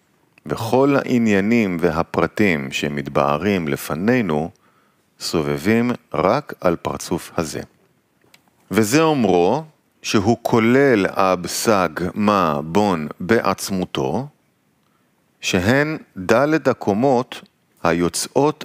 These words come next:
על דלת בחינות הנודעות, שהן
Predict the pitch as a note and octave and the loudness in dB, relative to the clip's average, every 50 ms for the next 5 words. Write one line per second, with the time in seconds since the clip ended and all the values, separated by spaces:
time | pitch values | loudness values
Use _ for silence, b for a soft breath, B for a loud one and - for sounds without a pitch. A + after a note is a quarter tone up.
0 | - G2 F#2 F2+ F2 F2 F2+ G#2+ A2+ A#2 A#2 G#2 - - - - - A2+ A2 A2+ | 0 0 0 2 0 0 2 2 2 2 0 -2 -4 -6 -8 -4 -2 0 0 2
1 | A2 G2+ G#2 G#2+ - - - - - G#2 G#2 G#2 G#2 G2+ G2 G#2 - A2 G2+ D2+ | 2 0 0 -2 -4 -10 -16 -8 -6 -2 0 0 0 2 2 2 2 2 0 -2
2 | - - - - _ _ _ _ _ _ _ _ _ _ _ _ _ _ _ _ | -4 -8 -16 -20 _ _ _ _ _ _ _ _ _ _ _ _ _ _ _ _
3 | _ _ _ _ _ _ _ _ - - - F2 E2 F2+ A2 A2 G2 F2 D#2 | _ _ _ _ _ _ _ _ -10 -4 -4 -2 0 2 2 2 2 0 -2